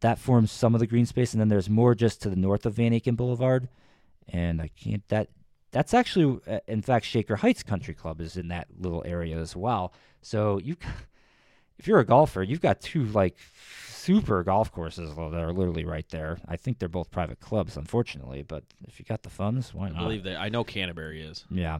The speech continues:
Speaker 1: Canterbury has hosted, uh, events, I believe, on the Champions Tour. I don't know if they've ever hosted on the P G A Tour, but,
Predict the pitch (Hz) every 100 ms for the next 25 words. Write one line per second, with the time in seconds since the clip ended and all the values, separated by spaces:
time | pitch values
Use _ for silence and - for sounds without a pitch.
0 | - - 180 202 113 104 98 90 113 104
1 | - 101 90 85 - 95 90 87 101 92
2 | - - 92 90 95 101 95 - 92 98
3 | 98 92 87 _ _ _ - - 127 135
4 | 127 - 139 139 139 117 - 107 - 87
5 | 90 85 95 - 85 - 92 85 92 -
6 | 78 78 82